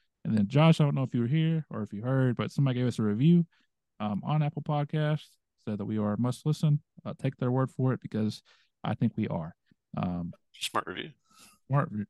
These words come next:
Speaker 1: smart, very smart. Um, and we thank you for it. Um, like I said, if you leave a review on any of the, the websites, we will,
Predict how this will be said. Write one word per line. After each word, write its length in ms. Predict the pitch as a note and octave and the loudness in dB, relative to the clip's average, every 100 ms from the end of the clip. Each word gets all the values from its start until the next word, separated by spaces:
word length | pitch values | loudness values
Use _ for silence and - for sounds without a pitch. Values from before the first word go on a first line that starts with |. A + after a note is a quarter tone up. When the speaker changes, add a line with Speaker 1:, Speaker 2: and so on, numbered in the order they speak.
| _ | _
Speaker 1:
smart, 380 | - - A2+ - _ | -14 -10 -10 -12 _
very 180 | A#2+ B2 | -2 -2
smart. 340 | - A#2 F#2+ - _ | 0 0 0 -6 _
Um, 380 | G#2 G#2 F#2+ - _ - | -6 -4 -6 -10 _ -10
and 160 | G#2+ G#2+ | -2 0
we 60 | |
thank 200 | G#2 G#2 | 0 -4
you 60 | F#2+ | -8
for 200 | - G2 | -10 -10
it. 60 | - _ _ _ - _ _ | -12 _ _ _ -20 _ _
Um, 300 | F#2 G2 G2 - | -10 -8 -8 -10
like 100 | D#3 | -12
I 40 | - | -4
said, 280 | G3 F#3+ | -4 -2
if 280 | - B2+ - | -4 -6 -4
you 240 | D3 D3 D3 | -2 0 2
leave 180 | D#3 | 2
a 60 | D3 | 2
review 420 | C3 C#3 C#3+ D3 - - - | 2 2 0 0 -4 -14 -8
on 180 | A2 G#2 | -2 0
any 180 | C3 | 0
of 80 | B2 | 0
the, 380 | A#2 A#2 A2 G#2 - _ _ - | 0 -2 -2 -4 -10 _ _ -8
the 60 | |
websites, 460 | G#2+ A#2 - A#2 - | -6 -4 -2 -4 -6
we 140 | F#2 | -12
will, 160 | G2+ | -10